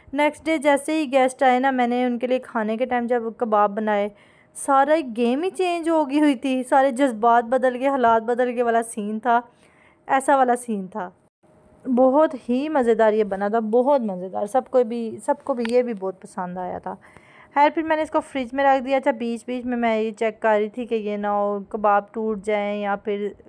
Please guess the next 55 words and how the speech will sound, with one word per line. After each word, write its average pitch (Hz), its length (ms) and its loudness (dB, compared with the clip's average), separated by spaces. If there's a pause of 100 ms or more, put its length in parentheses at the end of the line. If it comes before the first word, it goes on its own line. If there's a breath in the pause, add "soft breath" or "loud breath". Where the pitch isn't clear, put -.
(520)
कुछ 285 220 -8
और 226 600 4
मसला 226 380 0
ना 226 120 4
हो 226 140 6
जाए, 220 140 0
नीचे 226 280 -2
ना 233 100 2
लग 196 260 0
जाए, 233 180 -2 (440 soft breath)
पर 240 60 2
ऐसा 240 180 2
कोई 233 280 0
सीन 247 200 -6
नहीं 247 100 -2
हुआ, 240 100 0
बिल्कुल 202 440 -6
कबाब 226 360 2
नहीं 226 120 -2
टूटे 214 400 -6
थे। 226 460 -6 (120)
अच्छा, 226 160 -2
ये 247 160 -2
जो 262 80 -2 (120)
पूरी, 254 640 -2 (100)
अ, 220 80 0
ये 214 260 2
मैंने 214 220 2
कढ़ाई 214 500 2
है 247 140 0
ना, 208 120 0
जो 233 140 -2
कबाब 196 420 0
कढ़ाई 208 300 2
है, 214 80 0
वो 226 120 -2
मैंने 233 220 0
एक 208 100 -2
दिन 226 160 -2
पहले 196 260 0
ही 214 80 -2
बना 202 260 -2
के 202 140 -6
ना 220 260 0
रख 202 380 -6
दी 214 180 -4
थी। 233 120 -4
मैं 202 200 0
कहा 220 120 2
नेक्स्ट 202 320 -2
डे 220 100 -2
काम 202 300 -2
ज़्यादा 214 260 4
होने 277 220 2
हैं, 311 140 0